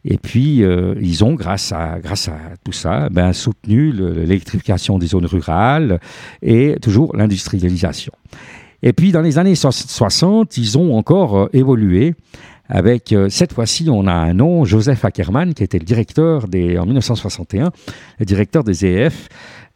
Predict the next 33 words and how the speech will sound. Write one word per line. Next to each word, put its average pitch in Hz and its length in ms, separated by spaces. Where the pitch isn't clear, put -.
Euh, 95 1300
il, 98 280
euh, 90 520
présente 214 600
l'historique 131 580
des 110 100
barrages, 117 580
euh, 92 640
sur 104 220
la 120 80
Sarine. 123 540
Et 104 100
puis, 175 500
euh, 98 540
il 85 100
fait - 240
connaître 139 380
le 95 80
travail 135 400
assez 160 220
fantastique 156 540
de 120 60
cette 113 200
entreprise 113 560
qui, 196 200
je 120 100
rappelle, 90 320
est 117 100
toujours 160 600
une 113 380
régie 113 580
d'État. - 340
Voilà. - 160